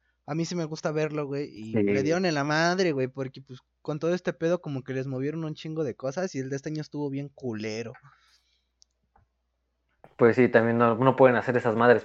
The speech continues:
Speaker 2: presenciales, güey.
Speaker 1: No, güey, pero sí. No, es que iba con lo que dijiste de que a los eSports les fue muy chido, güey, en, en ese tipo de cosas no.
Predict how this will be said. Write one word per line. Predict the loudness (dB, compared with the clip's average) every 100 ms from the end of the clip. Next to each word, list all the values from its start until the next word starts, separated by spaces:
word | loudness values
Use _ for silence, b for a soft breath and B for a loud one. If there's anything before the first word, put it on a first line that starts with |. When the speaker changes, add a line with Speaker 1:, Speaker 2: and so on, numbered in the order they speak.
| -2
Speaker 2:
presenciales, | -6 -4 -8 -4 -2 0 -2 -6
güey. | -8
Speaker 1:
No, | -8 -6 -6 -6
güey, | -8 -8
pero | -8 -10
sí. | -10 -12 -14 -10
No, | -6 -4 -4 0
es | 2 4
que | 6 6
iba | 6 6 6
con | 0
lo | -2 -2
que | -4
dijiste | -6 -10 -6
de | -6
que | -4 -4 -4
a | -6
los | -8 -8
eSports | -10 -8 -8 -6
les | -6 -8
fue | -8
muy | -8 -8
chido, | -8 -8 -6
güey, | -6 -6 -8
en, | -8 -14 -14
en | -8
ese | -8 -8
tipo | -10 -12
de |
cosas | -10 -10 -10
no. | -12